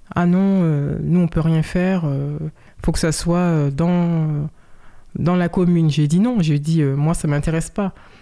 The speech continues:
Je, je, je veux partir, hein. C'est, je veux dire, je, c'est mon choix. Je veux dire, j'ai, j'ai pas, j'ai pas à dire que, voilà, c'est mon choix. C'est ça qui est bizarre, c'est que en fait, ils savaient très bien, euh, en fait, euh, voilà, on a choisi pour moi. C'est ça qui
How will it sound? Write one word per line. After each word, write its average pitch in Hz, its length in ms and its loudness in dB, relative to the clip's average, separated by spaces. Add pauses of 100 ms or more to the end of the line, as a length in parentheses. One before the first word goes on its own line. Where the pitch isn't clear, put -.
(280)
Je, 147 500 2
je, 139 220 0
je 135 120 0
veux 160 140 -2
partir, 185 500 -2
hein. 135 160 -2
C'est, 135 440 -2
je 143 120 -2
veux 143 40 0
dire, 147 400 -2
je, 139 240 -4
c'est 151 140 -2
mon 156 160 2
choix. 202 320 -2
Je 156 60 -4
veux 147 60 -2
dire, 147 160 -2
j'ai, 139 220 -2
j'ai 135 220 -4
pas, 160 240 0
j'ai 139 140 -2
pas 151 140 -4
à 151 40 -2
dire 175 280 -4
que, 139 380 -2 (360)
voilà, 165 140 0
c'est 165 140 -2
mon 156 160 0
choix. 196 200 -2
C'est 165 100 0
ça 214 160 -4
qui 185 100 -4
est 156 60 0
bizarre, 160 320 0
c'est 156 160 -2
que 151 240 -2
en 156 100 0
fait, 214 340 -4 (480)
ils 175 100 0
savaient 170 280 0
très 196 200 -2
bien, 185 220 0
euh, 156 800 0 (380)
en 143 120 -2
fait, 208 320 0
euh, 165 80 2
voilà, 165 220 0
on 165 80 0
a 165 60 0
choisi 185 260 0
pour 190 180 0
moi. 180 220 2
C'est - 100 -2
ça 214 140 -2
qui 147 380 -2